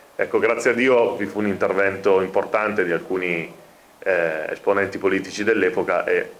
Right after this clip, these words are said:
il teatro venne salvaguardato. Questo per dire come cambia la sensibilità nel giro di ottanta anni, di novanta anni,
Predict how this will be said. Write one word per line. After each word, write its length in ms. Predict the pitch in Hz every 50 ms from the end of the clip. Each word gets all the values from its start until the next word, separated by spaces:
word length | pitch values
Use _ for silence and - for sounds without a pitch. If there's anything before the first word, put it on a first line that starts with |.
| - -
il 140 | - 104 101
teatro 300 | - 104 95 90 87 92
venne 200 | 85 85 85 85
salvaguardato. 720 | 85 90 87 82 87 80 85 82 80 80 80 76 - - - - - - - - - -
Questo 240 | - 139 139 - 135
per 160 | 117 120 113
dire 220 | 120 135 135 123
come 180 | 123 117 113 101
cambia 600 | - 120 107 104 101 98 101 98 90 90 - -
la 240 | 98 101 98 98 92
sensibilità 840 | - 113 104 101 104 101 101 101 98 95 - 113 107 104 95 - - 92
nel 160 | 92 92 85
giro 220 | 90 95 98 87
di 300 | 82 87 90 87 85 85 -
ottanta 480 | 87 87 - - 92 90 87 85 101 101
anni, 320 | 101 107 98 95 92 90
di 60 | 90
novanta 440 | 90 90 92 98 98 98 98 101 90
anni, 380 | 87 92 107 127 135 135 135